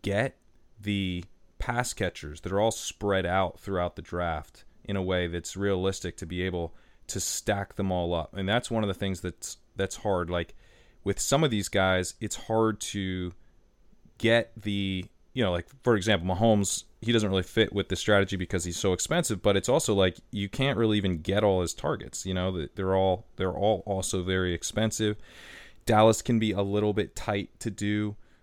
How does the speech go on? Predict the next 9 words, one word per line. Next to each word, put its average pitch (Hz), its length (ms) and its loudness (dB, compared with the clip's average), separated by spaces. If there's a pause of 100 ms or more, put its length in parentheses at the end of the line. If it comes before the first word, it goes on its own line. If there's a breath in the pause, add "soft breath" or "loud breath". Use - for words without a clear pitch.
(140)
Um, 90 480 -2 (720)
you 101 160 -2
know, 98 140 0
you 95 160 -4
can, 95 280 -4 (120)
you 107 100 -10
can 101 120 -4
have 117 180 -2
trouble 101 440 -2